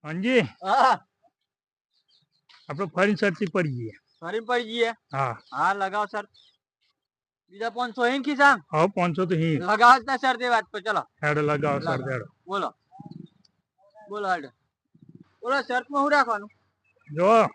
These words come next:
Speaker 2: હા.
Speaker 1: તમે હા હા કરવાનું.
Speaker 2: હા.
Speaker 1: અને જો ના કીધું ને તો શર્ટ હારી જો બા.
Speaker 2: કોણ કીધું?
Speaker 1: બરાબર? અને કહું.
Speaker 2: હા.
Speaker 1: જો તાને વરસાદ પડતો તો.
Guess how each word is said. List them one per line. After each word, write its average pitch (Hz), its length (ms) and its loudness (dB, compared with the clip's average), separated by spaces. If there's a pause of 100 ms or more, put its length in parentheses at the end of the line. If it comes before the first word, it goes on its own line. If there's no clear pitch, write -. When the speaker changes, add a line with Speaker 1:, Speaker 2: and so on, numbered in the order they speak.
(160)
Speaker 2:
હા. 190 240 -4 (240)
Speaker 1:
તમે 180 280 -4
હા 190 240 2
હા 214 80 2
કરવાનું. 196 640 0
Speaker 2:
હા. 151 240 -6
Speaker 1:
અને 165 220 -4
જો 190 160 0
ના 180 220 2
કીધું 214 360 0
ને 185 60 -2
તો 190 160 -2
શર્ટ 185 320 0
હારી 180 220 4
જો 165 220 4
બા. 135 220 0 (180)
Speaker 2:
કોણ 156 220 -14
કીધું? 131 200 -20 (460)
Speaker 1:
બરાબર? 190 360 -2 (480)
અને 151 160 -12
કહું. 135 360 -6 (140)
Speaker 2:
હા. 120 160 -20 (540)
Speaker 1:
જો 185 220 0
તાને 196 260 2
વરસાદ 190 360 2
પડતો 180 380 0
તો. 165 120 0